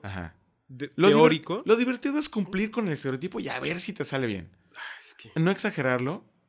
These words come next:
Speaker 1: También, pero yo tenía un amigo, Felipe.
Speaker 2: Ujú.
Speaker 1: Felipe Cariño, así se apellida, Cariño.
Speaker 2: <laughs>
Speaker 1: Cariño,
Speaker 2: Ay,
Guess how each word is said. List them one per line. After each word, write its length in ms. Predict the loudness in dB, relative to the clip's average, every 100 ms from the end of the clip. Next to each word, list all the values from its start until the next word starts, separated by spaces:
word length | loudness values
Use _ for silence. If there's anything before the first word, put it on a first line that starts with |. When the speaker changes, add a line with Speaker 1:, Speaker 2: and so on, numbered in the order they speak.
| _ _ _ _
Speaker 1:
También, 240 | -4 -4 -2
pero 80 | -2
yo 80 |
tenía 180 | -2 -2
un 60 | -2
amigo, 320 | -2 -2 -4
Felipe. 500 | -4 -4 -4 -6 -8 _ _ _
Speaker 2:
Ujú. 160 | -8 -2
Speaker 1:
Felipe 260 | -2 -2
Cariño, 380 | -2 -2 -4 -6
así 160 | -8 -6
se 120 | -4
apellida, 320 | -4 -2 -4
Cariño. 420 | -4 -4 -2 -4 -6
Speaker 2:
<laughs> 420 | -12 _ -20 _
Speaker 1:
Cariño, 220 | -4
Speaker 2:
Ay, 60 | -2